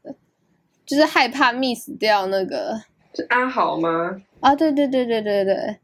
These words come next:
Speaker 1: 啊，你真的是听很熟，我才讲一个关键字。<laughs> 就是阿豪他竟然会担心说，就是在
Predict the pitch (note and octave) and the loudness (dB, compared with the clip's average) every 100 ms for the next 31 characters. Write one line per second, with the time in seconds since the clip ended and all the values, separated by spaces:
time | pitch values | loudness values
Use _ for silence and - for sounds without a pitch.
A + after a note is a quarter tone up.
0 | _ - G3 F#3+ G#3 A3+ A#3 A#3 G3+ B2 | _ -8 -4 -2 -2 -2 -2 -2 -2 -4
1 | - F#2+ A#2 G3+ G3+ - - - - - | -8 -6 -4 0 0 0 -2 -4 -6 -4
2 | F#3 - F#3+ F3+ - - F#3 - - - | -4 -2 -4 -4 -8 -16 -16 -14 -16 -16
3 | - - - A#4 C5+ A4 D#4 - - - | -14 -16 -10 -4 -2 0 -2 -6 -16 -14
4 | - - _ - E4+ A#4 F#4+ F4 - - | -16 -18 _ 0 2 2 0 -2 -6 0
5 | E4 E4+ G#3+ A#3+ - A#3+ B3+ C4 G3+ F3+ | 2 2 0 -2 0 -2 -2 -4 -4 -4
6 | G3 A#3 G#3 G3 F#3+ G#3 G3 F#3 G3 - | -2 -2 2 0 0 0 0 0 -4 -4
7 | E3 E3+ E3+ E3 - - E3 D3+ C3 G#3 | -2 -4 -6 -10 -8 -6 -6 -6 -6 -8
8 | - _ _ _ _ - A3+ G#3 F#3+ F3 | -12 _ _ _ _ 2 4 4 2 -2
9 | G#3+ | -6